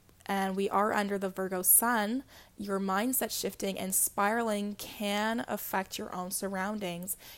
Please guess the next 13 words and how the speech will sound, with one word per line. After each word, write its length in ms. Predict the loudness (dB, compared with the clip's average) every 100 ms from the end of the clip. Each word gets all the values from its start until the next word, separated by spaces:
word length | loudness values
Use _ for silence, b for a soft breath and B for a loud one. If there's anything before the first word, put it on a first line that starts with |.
| B
even 300 | -4 -2 0
more 240 | 0 0 2
so 240 | 2 2
than 260 | -2 -4 -6
usual, 380 | -6 -4 -4 -4
because 320 | -4 -2 -2
again, 540 | -2 -2 0 -2 -4 B B B -4
what 140 | -2
does 120 | 0
Mercury 320 | -2 -2 -4
do? 360 | -2 0 0 -2 0
It 200 | 0 0
mimics. 720 | -2 -2 -2 -4 -2 -2